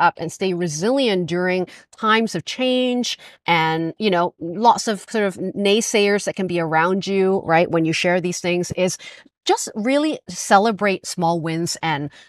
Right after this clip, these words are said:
and vocalize them often. So if you, you know, doesn't have to, you don't have to wait till, like, a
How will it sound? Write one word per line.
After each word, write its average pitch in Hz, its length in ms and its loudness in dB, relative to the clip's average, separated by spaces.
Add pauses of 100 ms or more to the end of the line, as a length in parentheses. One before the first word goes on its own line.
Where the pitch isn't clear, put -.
(200)
and 180 160 0
vocalize 170 580 0
them 151 160 -6
often. 123 420 -6
So 208 180 0
if 190 100 -4
you, 214 300 -2 (340)
you 240 120 0
know, 214 80 2
doesn't 285 200 0
have 349 140 -2
to, 233 220 -4
you 208 100 -4
don't 330 120 0
have - 40 -14
to 269 100 0
wait 180 300 -2
till, 208 140 -4
like, 151 400 -2
a 156 80 -2